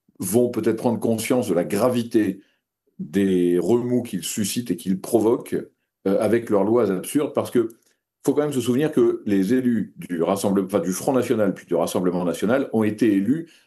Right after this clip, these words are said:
par des Français et non pas par des fonctionnaires européens. Donc ils ont été élus par des Français et ils ont été envoyés au Parlement européen pour défendre une vision politique qui était portée par, bah, une, une tête de liste et puis, euh, des colistiers,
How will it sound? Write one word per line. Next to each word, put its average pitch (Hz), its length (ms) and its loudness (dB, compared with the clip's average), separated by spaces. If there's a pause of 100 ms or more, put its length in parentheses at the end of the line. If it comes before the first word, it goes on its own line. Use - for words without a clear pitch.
par 101 160 0
des 123 160 4
Français 120 640 0 (220)
et 113 80 0
non 117 160 2
pas 139 180 2
par 107 160 0
des 95 80 0
fonctionnaires 110 480 0
européens. 98 500 -2 (480)
Donc 110 220 0
ils 120 140 2
ont 123 80 2
été 120 240 2
élus 123 240 2
par 95 160 -2
des 85 100 -6
Français 104 600 -4 (360)
et 117 180 4
ils 101 140 -2
ont 107 80 0
été 104 320 0
envoyés 131 460 2
au 98 80 0
Parlement 87 400 -2
européen 104 400 -2
pour 92 240 -4
défendre 123 600 0
une 98 180 2
vision 120 340 2
politique 95 560 -2
qui 95 100 -4
était 92 200 0
portée - 560 0
par, - 420 -2 (280)
bah, - 180 -6
une, 73 500 -4 (300)
une 117 180 -2
tête 95 160 0
de 92 80 0
liste 117 300 0
et 85 40 -2
puis, 92 260 -2
euh, 78 60 -2
des 82 140 -4
colistiers, 98 540 -2